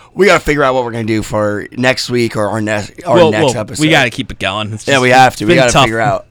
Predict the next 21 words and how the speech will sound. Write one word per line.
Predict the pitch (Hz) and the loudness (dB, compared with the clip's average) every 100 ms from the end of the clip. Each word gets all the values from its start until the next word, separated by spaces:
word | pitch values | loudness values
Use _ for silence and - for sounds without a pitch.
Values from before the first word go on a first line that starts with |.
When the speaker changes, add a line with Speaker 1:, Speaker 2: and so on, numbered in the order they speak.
| _ | _
Speaker 2:
but | 123 110 | -2 0
we'll | 123 117 | -2 -4
keep, | - - | -14 -8
we'll | 131 | -8
keep | 131 143 - | -4 -6 -6
it | |
going. | 104 90 98 | -8 -8 -6
We'll | 113 | -10
keep | 110 120 - | -8 -12 -10
releasing, | 120 117 113 120 | -8 -8 -8 -10
especially | 104 147 123 139 131 120 113 _ _ _ _ _ | -4 -4 -4 -4 -4 -4 -6 _ _ _ _ _
with | 127 | -10
the | 120 | -4
N | 113 | -4
F | 110 110 | -4 -6
L | 110 | -8
draft. | 107 110 113 110 117 | -6 -6 -6 -8 -8
You | 117 | -6
know | 117 120 | -4 -4
how | 113 120 117 _ | -6 -6 -6 _
Speaker 1:
Yeah. | 90 | -12